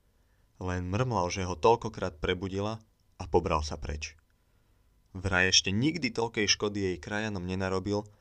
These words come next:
ako narobí teraz, keď ho tak rozdurdila. Ako vietor zahvížďal preč. Janko sa vyhrabal z kúta. Nabral si aj s kráľovou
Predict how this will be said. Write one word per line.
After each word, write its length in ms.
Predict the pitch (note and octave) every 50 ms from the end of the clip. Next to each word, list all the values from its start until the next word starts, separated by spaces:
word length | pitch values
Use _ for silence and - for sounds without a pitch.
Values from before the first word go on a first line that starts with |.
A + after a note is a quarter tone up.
| _ _ _ _ _ _ _ _ _ -
ako 200 | - F2 D#2 F#2+ F2+
narobí 400 | F#2 F2 F2 F2+ E2+ D#2+ D#2+ D#2
teraz, 320 | - A2 G#2+ G2 F2+ -
keď 240 | - F#2 E2+ E2 F2
ho 40 | E2+
tak 160 | - E2 D#2+ F2+
rozdurdila. 720 | F2+ F#2 F2+ F#2 F#2 F#2 E2+ D#2+ D#2+ E2+ E2 D#2+ D2+ D2+ D2+ - - _ _ _ _ _ _ _ _ _ _ _ _ _ - -
Ako 240 | F2+ - - F2
vietor 400 | D#2+ F#2 F#2+ G#2 A2 - F#2+ F2
zahvížďal 560 | - F#2 F2 E2 E2+ F2 D#2+ D#2+ E2 E2 D#2+ D#2+
preč. 400 | - - D2+ D2 - - - _ _ _ _ _ _ _ _ _ _ - -
Janko 320 | F#2+ C3 F3 G#3+ - B3
sa 160 | - - A#2
vyhrabal 480 | G#2 A#2 B2+ D#3+ D3+ C#3+ A2+ G#2+ G2+ F#2+
z 60 | - -
kúta. 360 | - G#2 F#2 F#2 - - - - - _ _ _ _ _ _ _ _ _ _ _ _ _ - G#2
Nabral 380 | A2 D3 F3 F3 - F2 -
si 100 | - -
aj 140 | C#3 A#2 G#2
s 60 | G2 -
kráľovou 480 | - A2+ A#2+ B2 C3 C3+ C3+ A#2 G#2